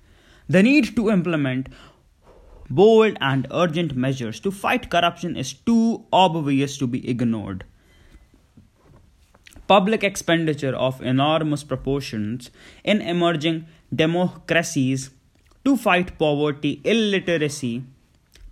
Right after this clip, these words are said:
poor public health, and lack of infrastructure provides a grand opportunity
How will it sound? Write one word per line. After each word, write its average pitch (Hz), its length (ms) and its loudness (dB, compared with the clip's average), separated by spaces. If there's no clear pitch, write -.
poor 214 300 2
public 165 480 -2
health, 131 360 -2
and 143 160 0
lack 143 380 0
of 135 180 -8
infrastructure 170 920 -2
provides 123 560 -6
a 113 100 -4
grand 143 540 -2
opportunity 131 760 -6